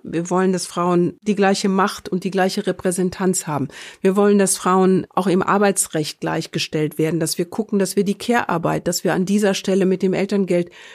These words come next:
einen größeren Schritt machen, als das ist mir ein bisschen vage im Koalitionsvertrag. Kann sein, dass die daraus was machen. Aber wenn wir über die gleiche Bezahlung oder über die Frage der Unabhängigkeit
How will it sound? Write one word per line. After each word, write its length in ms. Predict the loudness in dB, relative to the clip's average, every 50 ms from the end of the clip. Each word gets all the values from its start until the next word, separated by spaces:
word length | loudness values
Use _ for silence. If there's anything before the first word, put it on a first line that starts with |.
| -20 -20 _ -2
einen 140 | 0 0 2
größeren 400 | 4 2 2 2 2 0 0 0
Schritt 320 | 0 -2 -2 -4 -2 -2
machen, 280 | -4 -4 -4 -4 -8 -8 -6 -4
als 200 | -4 -2 -2 -2
das 160 | -2 -2 0
ist 140 | -2 0 2
mir 80 | 2
ein 100 | 2 2
bisschen 320 | 2 0 0 0 0 0 0
vage 300 | 0 -2 -2 -2 -4 -4
im 160 | -4 -6 -8
Koalitionsvertrag. 920 | -6 -6 -4 -4 -4 -6 -4 -4 -4 -4 -4 -6 -10 -8 -6 -8 -6 -4
Kann 160 | 0 0 2
sein, 160 | 2 4 2 2
dass 120 | 2 2
die 100 | 0 2
daraus 280 | 2 4 2 2 0 -2
was 160 | -4 -2 0
machen. 340 | -2 -2 -2 -4 -10 -12 -12 _ _ -20 -20 -20 -20 _ _ _ _ _ _ _
Aber 360 | -2 2 2 4 2 2 0 -2
wenn 220 | 0 2 2 2 2
wir 100 | 2 2
über 140 | 2 0
die 140 | 0 0 -2
gleiche 480 | -2 0 0 0 0 0 0 0 0 0
Bezahlung 680 | 0 -2 -2 0 0 0 0 0 0 0 0 -2 -2
oder 360 | -2 -2 0 2 2 0 0
über 160 | 0 0 0
die 120 | -2 -2 -6
Frage 340 | -8 -6 -4 -2 0 0 2
der 120 | 2 4
Unabhängigkeit 920 | 4 4 4 4 2 -2 -2 -2 -2 -4 -6 -10 -8 -6 -6 -6 -6 -8